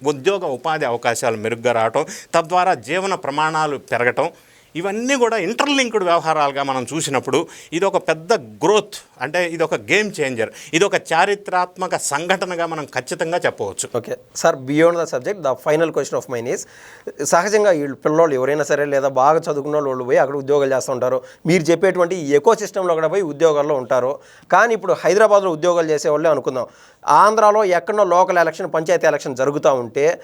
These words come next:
Speaker 2: నా కళ్ళతో నేను చూశాను, out of ten దాదాపు సిక్స్ మెంబర్స్ వచ్చి ఓటేసిన పాపాన పోలేదు. రేపో మాపో ఇప్పుడు బాబు గారు అనుకోండి, నారా లోకేష్ గారు అనుకోండి, లేకుంటే మోడీ గారు,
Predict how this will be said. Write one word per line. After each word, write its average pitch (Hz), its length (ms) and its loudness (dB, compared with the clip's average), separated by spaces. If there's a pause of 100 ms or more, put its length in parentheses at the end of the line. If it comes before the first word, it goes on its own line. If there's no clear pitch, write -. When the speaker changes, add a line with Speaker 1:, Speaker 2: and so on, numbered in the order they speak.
(180)
Speaker 2:
నా 156 200 6
కళ్ళతో 202 360 -2
నేను 175 260 -4
చూశాను, 160 320 -4 (140)
out 196 260 0
of 190 60 2 (140)
ten 165 240 0 (280)
దాదాపు 214 460 6
సిక్స్ - 280 -12
మెంబర్స్ 190 320 -4
వచ్చి 170 240 -6
ఓటేసిన 170 500 -2 (140)
పాపాన 147 220 2
పోలేదు. 123 680 -2 (380)
రేపో 220 360 6
మాపో 185 400 2
ఇప్పుడు 156 180 -6
బాబు 160 260 6
గారు 170 160 2
అనుకోండి, 165 320 -4
నారా 160 240 2
లోకేష్ 156 320 -2
గారు 156 120 -2
అనుకోండి, 147 420 -2
లేకుంటే 143 380 0
మోడీ 147 300 2
గారు, 156 320 2